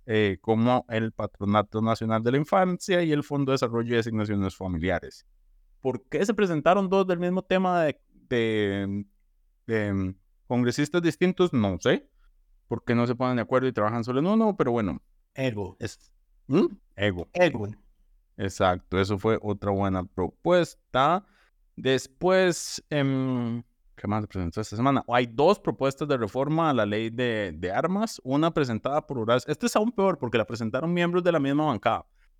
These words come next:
Speaker 1: Una la presentó don Horacio Alvarado y la otra la presentó doña María Marta Carballo. Em, ambos lo que hacen es reformar las penas y el, cuando aplican las sanciones por el tema de posesión de armas.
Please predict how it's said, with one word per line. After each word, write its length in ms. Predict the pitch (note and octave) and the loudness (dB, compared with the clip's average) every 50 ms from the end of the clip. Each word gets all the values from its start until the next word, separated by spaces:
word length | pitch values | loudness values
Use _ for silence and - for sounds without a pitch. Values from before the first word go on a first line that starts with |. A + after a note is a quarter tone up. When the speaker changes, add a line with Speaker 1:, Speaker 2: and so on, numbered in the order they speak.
| _ _ _ _ _ | _ _ _ _ _
Speaker 1:
Una 260 | - D#3+ F#3+ G#3 G#3+ | 0 2 4 4 4
la 120 | G#3+ G#3 G3+ | 4 4 2
presentó 500 | G3+ F#3 F3+ D#3+ D3 - E3+ F#3 F#3 E3 | 0 0 0 -2 0 2 2 2 2 2
don 720 | C3+ B2+ A#2 A2+ A2 G#2 G#2 G#2 G#2 G#2 G#2 G#2+ G#2 - | 2 0 0 0 0 0 -2 -2 -2 -2 -2 -4 -4 -4
Horacio 460 | - B2+ B2 B2+ B2+ C3+ C#3 - E3+ F3 | -6 -2 0 2 2 2 2 0 0 0
Alvarado 480 | E3+ F3 E3 D3+ D#3 E3 E3+ F3 F3+ | 2 2 2 2 4 4 4 2 2
y 20 | F3 | 2
la 120 | D3+ A#2+ | 2 2
otra 240 | A2+ A#2+ A2+ - C3+ | 2 2 0 2 2
la 100 | C#3+ C#3+ | 2 2
presentó 360 | - C#3 B2+ A#2 G#2+ - B2+ | 2 0 -2 -4 -4 -2 -2
doña 280 | C3 C#3 C#3+ C#3+ C#3+ C3 | 0 0 0 0 0 2
María 300 | B2+ A#2 A2+ A2+ G#2+ G2+ | 2 2 2 2 2 2
Marta 320 | G2+ G2+ G2+ - - A2 | 2 0 0 -2 -6 -4
Carballo. 600 | - G2+ F2+ F2 F2+ D#2+ C#2+ E2+ E2 - D2 D#2 - _ _ _ _ _ _ _ - _ | -2 -2 -2 0 0 0 0 0 0 -4 -8 -14 -16 _ _ _ _ _ _ _ -20 _
Em, 480 | - A2+ G#2+ G2+ F#2+ F#2+ F#2 F2 E2+ E2+ - _ _ _ _ _ _ _ _ _ _ _ _ _ _ _ | -4 -2 0 0 0 0 0 -2 -4 -6 -10 _ _ _ _ _ _ _ _ _ _ _ _ _ _ _
ambos 400 | - G#2+ A#2 C3 C3+ C#3 D3+ C#3+ | 0 2 2 4 4 2 2 2
lo 120 | C#3 C#3 | 2 2
que 80 | - A2 | 2 2
hacen 200 | G#2+ A#2+ B2+ C3+ | 2 2 2 0
es 140 | C3 C3 B2+ | -2 0 0
reformar 480 | C3+ C3 A#2+ A2+ G2+ G2+ G#2+ A2 A#2 A#2 | -2 -2 -2 -2 0 0 0 0 0 0
las 200 | B2 B2 A2+ - | 0 -2 -2 -2
penas 720 | - - B2 B2 A#2+ A#2+ A#2+ A2+ G#2+ - - - - - - | -4 -2 -2 -2 -2 -2 -4 -6 -8 -12 -18 -20 -20 -18 -12
y 140 | - A2 G2+ | -10 -8 -6
el, 440 | G2 G2 F#2+ F#2+ F#2+ F#2 F#2 - - _ _ _ | -6 -6 -6 -8 -8 -10 -10 -12 -14 _ _ _
cuando 280 | - A#2+ A#2+ B2+ B2+ | 0 2 4 4 2
aplican 360 | A#2+ - B2+ B2 - C3+ B2+ B2 | 2 0 -2 -2 0 0 2 2
las 140 | B2 A#2 | 2 2
sanciones 500 | A2 A2+ G#2+ F#2+ - A#2 A2+ A2+ A#2+ A#2 | 2 0 -2 0 2 2 2 2 2 0
por 220 | - - A#2+ A2 G#2 | 0 -2 -2 0 0
el 100 | G2 - | -2 -2
tema 300 | - G#2 G2+ G#2 G#2 G#2 | -2 -2 0 2 2 0
de 80 | G#2 | 0
posesión 560 | G2+ - G#2+ G2 F#2+ F#2 F2 F#2+ G2 G2 F#2+ F#2 | -2 -4 -8 -8 -6 -6 -4 -2 0 0 0 2
de 80 | F2+ | 4
armas. 580 | F2+ F#2+ G2 F#2+ F#2 F2 E2 E2+ - - - | 4 4 4 4 2 -2 -4 -8 -12 -18 -20